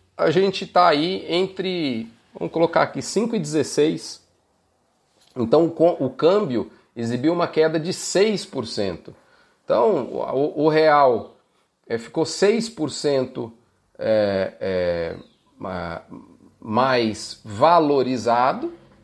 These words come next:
certo? Você precisa de cinco ponto dezesseis reais pra comprar um dólar. No começo do ano, você precisava de cinco reais e cinquenta.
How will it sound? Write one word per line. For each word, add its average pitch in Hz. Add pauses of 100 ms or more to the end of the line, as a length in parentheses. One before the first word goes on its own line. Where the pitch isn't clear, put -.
(120)
certo? - (540)
Você 120
precisa 147
de 143
cinco 240
ponto 165
dezesseis 131
reais 156
pra 196
comprar 208
um 247
dólar. 139
No 127
começo 143
do 147
ano, 160
você -
precisava 165
de 160
cinco 185
reais 156
e 165
cinquenta. 220